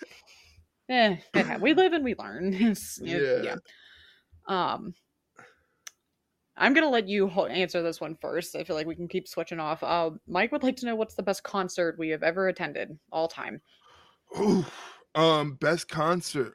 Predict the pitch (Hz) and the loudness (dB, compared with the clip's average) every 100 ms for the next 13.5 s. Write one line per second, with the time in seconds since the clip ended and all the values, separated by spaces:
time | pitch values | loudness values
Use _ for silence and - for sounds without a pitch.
0 | - 165 143 123 170 147 147 - - 147 | 2 4 4 -2 0 2 2 0 0 2
1 | 120 - - _ _ - 147 147 143 147 | 2 -2 -20 _ _ 0 4 4 2 0
2 | 147 139 147 127 - 131 135 170 165 151 | 0 -2 -2 -2 -2 -2 -2 -2 -2 -4
3 | - - - _ - 170 160 170 170 165 | -10 -20 -20 _ -8 -4 -2 0 0 -2
4 | 160 151 147 147 - - 160 151 151 160 | -4 -6 -6 -8 -12 -6 -2 -2 -2 -6
5 | 135 147 147 - 147 147 143 139 139 135 | -8 -8 -10 -12 -10 -8 -6 -8 -8 -10
6 | - _ _ - 143 135 127 117 - 131 | -14 _ _ -4 0 0 0 -6 -12 -6
7 | 139 147 147 156 143 - - 160 151 143 | 2 2 2 0 -4 -10 -8 -4 -4 -6
8 | 160 165 135 123 - _ _ - 131 123 | -6 -4 -4 -6 -12 _ _ -8 -2 0
9 | 120 156 143 139 143 139 131 - 139 123 | -2 -2 0 0 0 -2 -4 -4 -2 -2
10 | - 147 127 131 127 - - 202 208 - | -4 -4 -4 -8 -14 -20 -4 0 0 -4
11 | - 190 202 - - 190 175 196 165 131 | -6 -4 -4 -4 -4 -2 0 0 -2 2
12 | 185 226 190 - 190 180 170 139 156 151 | 4 4 -2 -8 -6 -4 -6 -8 -10 -6
13 | 170 165 147 147 131 | -6 -4 -4 -4 -4